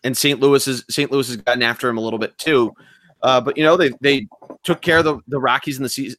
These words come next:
at the series finale on Sunday. They've beaten the Reds four three last night. We'll see what they do tonight against Cincinnati. You would think they probably want to increase that run differential against Cincinnati, a team that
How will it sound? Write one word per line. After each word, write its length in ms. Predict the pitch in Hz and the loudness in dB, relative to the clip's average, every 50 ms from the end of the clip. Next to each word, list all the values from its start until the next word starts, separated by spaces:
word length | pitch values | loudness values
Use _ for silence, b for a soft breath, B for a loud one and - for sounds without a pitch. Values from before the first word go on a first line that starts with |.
| _ | _
at 160 | - 127 120 | -4 -4 -4
the 160 | - 127 117 110 | -2 -4 -4 -4
series 320 | - - 151 156 156 - | -4 -2 -2 -2 -2 -2
finale 360 | - 147 139 135 135 139 139 | -2 0 0 2 2 2 0
on 100 | 135 127 | 0 -2
Sunday. 340 | - - 131 127 131 135 131 | -2 0 0 2 2 2 0
They've 220 | 123 117 95 92 - _ - | 0 0 -2 -4 -6 _ -6
beaten 220 | - 147 156 151 | -6 -4 -4 -2
the 80 | 143 131 | -2 0
Reds 300 | 120 127 123 131 127 113 | 2 2 2 2 2 -2
four 300 | - - - 139 143 143 | -8 -6 -2 -2 -2 -2
three 360 | 139 - - 123 117 139 143 | -2 -6 -12 -8 -4 -2 0
last 380 | 139 123 120 117 123 127 - - | 0 2 2 2 2 0 -2 -2
night. 280 | 127 123 123 127 127 _ _ _ _ _ _ _ _ _ _ _ _ _ _ - | -2 0 0 -2 -4 _ _ _ _ _ _ _ _ _ _ _ _ _ _ -10
We'll 140 | 113 117 | -10 -8
see 380 | 110 - - - - 147 151 151 | -6 -6 -6 -4 -2 -2 0 0
what 120 | 139 135 | 0 0
they 120 | - 135 127 | 0 0 -2
do 180 | 113 110 123 | -2 -4 -6
tonight 480 | 110 104 101 98 101 110 127 147 151 - - | -4 -4 -4 -2 -2 0 0 0 0 -2 -4
against 280 | 139 131 139 131 - | -4 -4 -4 -4 -6
Cincinnati. 460 | - 135 123 - - 123 117 117 113 113 | -6 -8 -8 -6 -2 -2 0 0 0 -2
You 60 | 107 90 | -6 -8
would 100 | 90 - | -10 -10
think 380 | - - 120 117 107 - - b b b b b b b | -6 -4 -2 -2 -4 -6 -12 b b b b b b b
they 80 | - | -10
probably 480 | 104 - - - 135 123 139 143 151 147 | -8 -6 -2 0 2 2 4 4 4 4
want 160 | 135 135 135 135 | 4 4 2 2
to 40 | 127 | 2
increase 320 | 123 113 - - 135 127 | 0 -2 -4 -6 -6 -2
that 180 | - 127 120 - | 0 0 0 0
run 120 | 123 123 120 | -2 -4 -4
differential 680 | 120 120 - 123 123 123 120 113 - 127 117 101 - _ - | -4 -4 -4 -2 -2 -2 -2 -2 -4 -4 -4 -4 -6 _ -8
against 480 | 110 113 104 _ - 135 143 147 - - | -10 -10 -8 _ -2 -2 -2 -2 -2 -4
Cincinnati, 580 | 147 139 117 - 127 127 120 120 117 117 110 | -4 -6 -6 -4 -2 -2 0 0 0 0 -2
a 40 | 104 | -2
team 280 | - - 123 123 120 117 | -4 -4 -4 -2 -2 -2
that 160 | 110 - | -2 -4